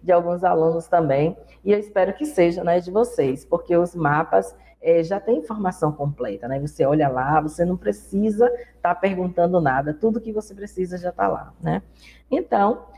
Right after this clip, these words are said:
nós vamos falar sobre o continente americano, vamos falar sobre a América, os aspectos gerais da América.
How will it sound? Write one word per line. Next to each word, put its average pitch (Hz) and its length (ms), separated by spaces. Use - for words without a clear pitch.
nós 302 220
vamos 180 240
falar 208 360
sobre 180 320
o 170 80
continente 196 880
americano, 196 840
vamos 170 340
falar 185 220
sobre 190 240
a 196 80
América, 160 880
os 208 200
aspectos 202 540
gerais 185 400
da 202 120
América. 156 520